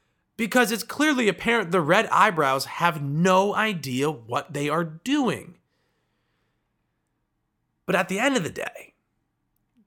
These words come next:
General Chang'an and his allies were able to make the first move and convince the Red Eyebrow general that was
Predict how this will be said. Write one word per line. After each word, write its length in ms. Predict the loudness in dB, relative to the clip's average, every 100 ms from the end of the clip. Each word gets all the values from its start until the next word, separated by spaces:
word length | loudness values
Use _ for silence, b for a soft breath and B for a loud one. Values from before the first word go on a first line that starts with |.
| _ -4
General 400 | 0 2 2 0
Chang'an 720 | -4 -4 -2 -4 -6 -10 -12
and 220 | -10 -10 -6
his 220 | -4 -2
allies 600 | -2 -4 -10 -14 -18 -20 _ _ _ _ _
were 160 | -4 -2
able 220 | -2 -2
to 120 | -2
make 220 | -4 -4
the 80 | -8
first 320 | -4 -4 -4
move 460 | -6 -6 -8 -20 _ _ _ _ _ _ _ _ _
and 160 | -10 -8
convince 420 | -6 -4 -4 -4
the 120 | -6
Red 220 | -4 -2
Eyebrow 500 | -2 -2 -2 -2 -2
general 540 | -6 -8 -6 -4 -4 -4
that 200 | -8 -8
was 260 | -12 -14